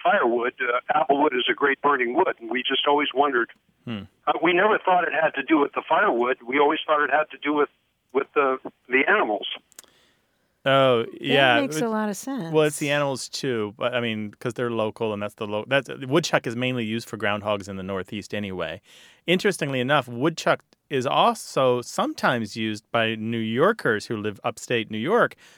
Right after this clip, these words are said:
Speaker 2: to refer to themselves. So it's not exclusive to Vermonters. The term flatlander is even more interesting in that it's used to describe outsiders or people from away in other parts of the contr-,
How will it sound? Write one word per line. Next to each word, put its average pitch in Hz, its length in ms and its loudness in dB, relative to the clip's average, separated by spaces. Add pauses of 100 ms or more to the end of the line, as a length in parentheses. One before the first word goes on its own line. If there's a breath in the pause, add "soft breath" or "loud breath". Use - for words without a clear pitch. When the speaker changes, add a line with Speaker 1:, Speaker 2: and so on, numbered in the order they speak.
(120)
Speaker 2:
to - 100 -2
refer 117 320 0
to 107 60 -2
themselves. 98 500 -6
So - 100 -6
it's - 120 -10
not 151 160 -2
exclusive 156 800 -6
to - 120 -10
Vermonters. 104 720 -6 (320 soft breath)
The 147 180 -8
term 151 180 -4
flatlander 160 520 2
is 120 100 -2
even 127 180 -4
more 165 240 0
interesting 127 460 -2
in 120 140 -4
that 120 260 0 (340 soft breath)
it's 151 240 -4
used 147 260 -2
to 135 60 -10
describe 123 300 0 (140)
outsiders 127 720 2
or 113 40 -4
people 127 320 -6
from 117 180 -8
away 113 520 2 (240 soft breath)
in 123 160 -6
other 160 240 0
parts 123 320 0
of - 80 -10
the 98 80 -6
contr-, 202 400 -6